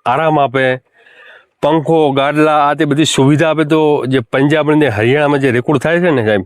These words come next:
એ રેકોર્ડ પર ટૂંકા પડે. કારણ કે નસલ જે બંને વસ્તુ એવી છે.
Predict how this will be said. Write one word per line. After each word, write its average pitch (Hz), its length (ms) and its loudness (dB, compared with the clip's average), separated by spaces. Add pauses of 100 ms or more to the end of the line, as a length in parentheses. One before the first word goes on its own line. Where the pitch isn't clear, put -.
(360)
એ 156 100 0
રેકોર્ડ 151 280 0
પર 139 120 -2
ટૂંકા 151 340 0
પડે. 123 240 -2 (600)
કારણ 123 180 -2
કે 127 100 0
નસલ 131 460 0 (280)
જે 120 80 -2
બંને 139 320 2
વસ્તુ 147 360 0
એવી 135 200 2
છે. 104 180 -4